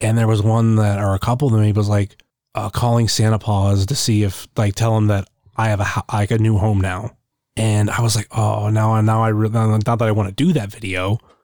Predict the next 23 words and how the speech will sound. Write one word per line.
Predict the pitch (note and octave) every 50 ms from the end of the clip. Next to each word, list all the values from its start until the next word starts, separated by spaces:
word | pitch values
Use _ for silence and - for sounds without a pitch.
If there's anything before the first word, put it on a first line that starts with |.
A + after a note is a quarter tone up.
| _ _ _ _
but | - A#2 G#2+
it's | G#2+ G2 -
like, | A#2+ A2 - -
I | B2
want, | G#2+ G#2 A#2+ G#2+ G#2+
like, | G#2+ G#2+ -
I | - A2+
want | G#2 G#2+ G#2+ A2+ A2+ G#2 -
to, | - A2+ A2
like, | G2+ G2 F#2+ G#2
rescue, | G2 F#2+ G2+ - - - G2+ F#2+ F#2+ A#2+ - - _ _ _ _ _ _ _ -
uh, | - - F#2+ F#2 F#2 - - -
a | -
cat." | - A#2+ G#2 F2+ - - - - _ - - _ _ _ -
And | G#2+ G2
that's, | G2 F#2+ - -
like, | G#2+ G2
why | G#2 G2+ G2
we, | F#2+ F#2+ F#2 F#2 - _ _
why | - A2 G#2
we | F#2+ F#2+
bought | G2 G#2 - G#2+ A2+
him. | - G2 - G#2+ -